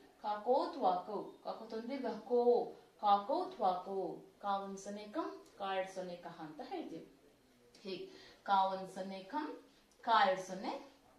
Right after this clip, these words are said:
ಕಹ. ಈಗ ನೆಕ್ಸ್ಟ್ ನಾವು ಸಂಯುಕ್ತಾಕ್ಷರಕ್ಕೆ ಹೋಗೋಣ. ಸಂಯುಕ್ತಾಕ್ಷರಗಳನ್ನ ರೂಢಿಯಲ್ಲಿ ನಾವು ಒತ್ತಕ್ಷರ ಅಂತ ಹೇಳ್ತೀವಿ.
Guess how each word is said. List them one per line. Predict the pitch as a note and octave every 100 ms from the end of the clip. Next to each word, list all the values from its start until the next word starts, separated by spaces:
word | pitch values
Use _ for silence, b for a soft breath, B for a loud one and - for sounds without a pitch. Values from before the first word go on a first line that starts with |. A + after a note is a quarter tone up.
| -
ಕಹ. | E3+ E3+ D#3+ D#3 - B B B B
ಈಗ | G4 A#4+ C#4+
ನೆಕ್ಸ್ಟ್ | D4+ D4 - B3+ D4+ - B3
ನಾವು | A3 G3+ - B B -
ಸಂಯುಕ್ತಾಕ್ಷರಕ್ಕೆ | C#4+ C#4+ - B3+ - G3 -
ಹೋಗೋಣ. | E3+ E3 D#3+ - - - B B B B _ -
ಸಂಯುಕ್ತಾಕ್ಷರಗಳನ್ನ | D#4 G#4 - G4 D#4 C#4+ C#4 B3
ರೂಢಿಯಲ್ಲಿ | B3 D#4+ D4+ A#3+
ನಾವು | A3 G#3 G3+
ಒತ್ತಕ್ಷರ | F#3 G3 C4+ - G3+
ಅಂತ | E3+ D#3 D3+
ಹೇಳ್ತೀವಿ. | - D3 - - -